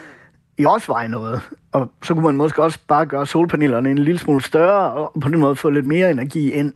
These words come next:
sådan at man kunne holde lidt længere. Der er også noget kompleksitet forbundet i alt det bevægelse. Hvad så, hvis den kost pludselig, øh, holder op med at virke og sidder foran solpanelerne og skygger for noget af dem? Øh, så der er en hel masse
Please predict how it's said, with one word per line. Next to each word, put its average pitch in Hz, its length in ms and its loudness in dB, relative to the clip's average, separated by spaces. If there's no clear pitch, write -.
sådan 151 220 0
at 127 40 2
man 135 140 0
kunne 139 160 0
holde 135 200 2
lidt 131 160 -2
længere. 127 340 -4
Der - 60 2
er 110 40 4
også 156 240 0
noget 165 160 2
kompleksitet 175 880 0
forbundet 160 520 0
i 151 220 2
alt 170 320 0
det 156 200 0
bevægelse. 160 600 0
Hvad 156 180 0
så, 165 200 -2
hvis 156 180 -2
den 160 200 -2
kost 165 280 -4
pludselig, 139 540 0
øh, 120 400 -2
holder 147 180 2
op 160 140 2
med 151 100 2
at 143 60 0
virke 226 340 0
og 147 100 -6
sidder 139 460 0
foran 180 460 0
solpanelerne 151 680 -2
og 127 100 -10
skygger 180 300 0
for 160 120 -8
noget 143 220 0
af 139 120 0
dem? 147 160 -4
Øh, 151 180 2
så 147 160 -4
der 143 100 0
er 143 100 2
en 151 80 -4
hel 175 160 0
masse 151 520 2